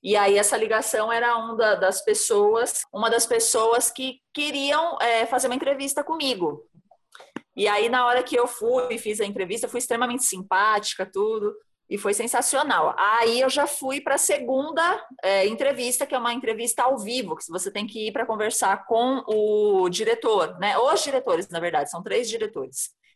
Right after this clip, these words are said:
E aí lá eu fui, gente,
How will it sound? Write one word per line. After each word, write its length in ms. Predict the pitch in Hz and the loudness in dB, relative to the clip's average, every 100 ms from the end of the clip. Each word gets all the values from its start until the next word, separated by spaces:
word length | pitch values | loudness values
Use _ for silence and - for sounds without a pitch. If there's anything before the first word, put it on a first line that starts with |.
| _ _ _ | _ _ _
E 120 | 196 | 0
aí 160 | 220 240 | 2 2
lá 220 | 254 262 | 4 4
eu 100 | 240 | 2
fui, 480 | 233 240 285 202 - - _ _ _ _ | 0 -2 0 -2 -4 -14 _ _ _ _
gente, 720 | 170 196 277 247 175 - 143 | -6 0 0 0 -2 -8 -8